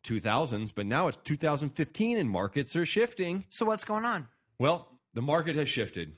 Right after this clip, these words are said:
Speaker 1: And basically the last downturn threw out a bunch of guys out of the horticulture industry that used to grow these kind of plants, like, at the smaller scale in their backyard.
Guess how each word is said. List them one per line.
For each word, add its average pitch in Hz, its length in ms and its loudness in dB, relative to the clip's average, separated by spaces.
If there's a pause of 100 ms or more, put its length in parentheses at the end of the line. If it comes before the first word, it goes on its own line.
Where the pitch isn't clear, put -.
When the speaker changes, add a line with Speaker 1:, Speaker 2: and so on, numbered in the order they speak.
Speaker 1:
And 117 120 -4
basically 170 460 2
the 131 100 0
last 131 340 4
downturn 113 720 2 (100)
threw 135 280 2
out 113 260 2
a 90 60 -4
bunch 120 300 0
of 131 100 0
guys 107 320 4
out 107 100 4
of 95 60 -2
the 95 160 0
horticulture 110 600 0
industry 101 440 0
that 98 100 -2
used 110 260 -2
to 127 60 -2
grow 110 460 -2
these 98 240 -2
kind 87 240 -4
of 90 100 -6
plants, 131 500 -2
like, 98 200 -2
at 101 100 -8
the 104 80 -6
smaller 107 380 0
scale 107 380 0
in 104 100 -4
their 92 100 -4
backyard. 104 760 -2